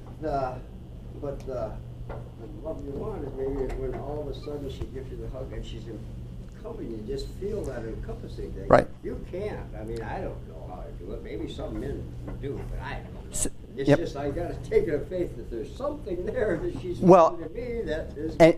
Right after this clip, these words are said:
Speaker 2: and you talked about a couple of different biblical and spiritual topics there.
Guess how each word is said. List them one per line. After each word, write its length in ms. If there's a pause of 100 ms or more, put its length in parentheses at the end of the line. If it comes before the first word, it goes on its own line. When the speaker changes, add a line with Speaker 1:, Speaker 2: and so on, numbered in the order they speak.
(100)
Speaker 2:
and 220
you 100
talked 300
about 180
a 40
couple 360
of 60
different 280
biblical 460
and 100
spiritual 360
topics 420
there. 240